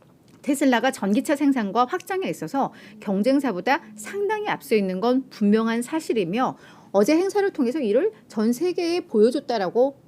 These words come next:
본다라고 이야기를 하고 있습니다. 그러면서 그래, 단기적으로는 그런 실망들이 있을 것이고 뭔가 구체화되지 않았다라는 거에 있어서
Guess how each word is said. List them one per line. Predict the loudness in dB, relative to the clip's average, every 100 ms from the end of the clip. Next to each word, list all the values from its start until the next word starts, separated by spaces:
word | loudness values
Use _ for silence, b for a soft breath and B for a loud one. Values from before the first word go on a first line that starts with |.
| -6
본다라고 | 2 2 2 -2 -4 -6 -6 -4
이야기를 | -4 -4
하고 | -4 -2
있습니다. | -4 -6 -14 -12 -14 B B B -8
그러면서 | -6 -4 0 0 0 B B
그래, | -12 -10
단기적으로는 | -2 2 4 2 2 0 0 2 2 2 0 -4
그런 | -4 -4
실망들이 | -2 0 2 2 0 -2
있을 | -2 -4 -2
것이고 | -4 -6 -6
뭔가 | -4 -4
구체화되지 | -6 -10 -6 -4 -2 -4 -6
않았다라는 | -6 -6 -4 -4 -6
거에 | -8
있어서 | -8 -8 -10 -6 -8